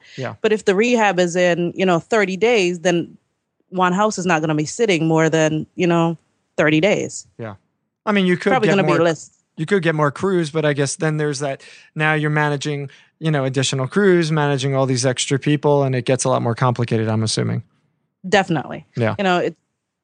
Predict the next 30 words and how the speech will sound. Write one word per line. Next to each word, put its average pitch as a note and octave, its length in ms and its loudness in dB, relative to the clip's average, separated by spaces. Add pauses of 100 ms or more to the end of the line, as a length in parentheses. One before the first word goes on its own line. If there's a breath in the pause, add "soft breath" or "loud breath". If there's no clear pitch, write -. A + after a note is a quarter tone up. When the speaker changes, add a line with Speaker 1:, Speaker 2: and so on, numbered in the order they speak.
(120)
Speaker 2:
right G3+ 320 0
now G3+ 180 2
it's - 380 -6
kinda F3 240 0
hard F3 360 2
to E3 120 -8
go, D#3+ 260 0
"Okay, E3 320 0
I E3 60 2
need D#3+ 260 0 (140)
three G#3+ 180 0
different F#3 300 0
sets E3+ 320 -2
of E3 80 0
windows. D3 720 2
I D#3 100 4
need D#3 320 2 (300 loud breath)
three - 140 2
different G3 260 2
sets E3 220 2
of E3+ 60 0
cabinets. D3 520 0
I E3 60 2
need," D#3 300 0 (120)
you F3 160 2
know, D#3+ 180 2
just D#3+ 240 -6
juggling E3 400 0
everything. B2+ 460 -8 (120)
Speaker 1:
Yeah. A2+ 200 -8